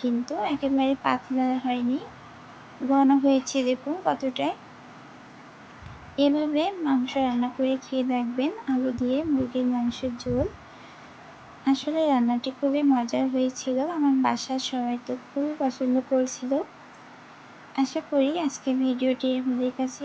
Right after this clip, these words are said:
খুবই ভালো লেগেছে। ভিডিওটি ভালো লাগলে অবশ্যই সাবস্ক্রাইব করবেন আমার পেজটিকে, আর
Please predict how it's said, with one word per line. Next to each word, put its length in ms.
খুবই 240
ভালো 320
লেগেছে। 500
ভিডিওটি 460
ভালো 320
লাগলে 340
অবশ্যই 640
সাবস্ক্রাইব 580
করবেন 420
আমার 240
পেজটিকে, 560
আর 140